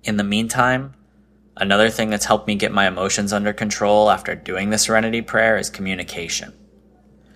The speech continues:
I still use this practice when I feel overwhelmed, and it goes a little something like this. Let's say it's three P M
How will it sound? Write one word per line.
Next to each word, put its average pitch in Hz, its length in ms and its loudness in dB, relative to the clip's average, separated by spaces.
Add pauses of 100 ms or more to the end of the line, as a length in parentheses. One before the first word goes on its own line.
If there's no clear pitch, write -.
(240)
I 104 100 2
still 123 280 2
use 110 260 0
this 98 140 -2
practice 95 540 0
when 92 80 -4
I 90 80 -4
feel 92 280 -4
overwhelmed, 87 680 -6
and - 200 -14 (1000)
it - 160 -6
goes 110 180 2
a 110 40 2
little 104 120 4
something 98 380 -2
like 90 180 -6
this. - 480 -8 (1200)
Let's 110 240 2
say 110 640 2
it's 98 220 -4
three 113 320 -4
P 107 260 -4
M 92 420 -2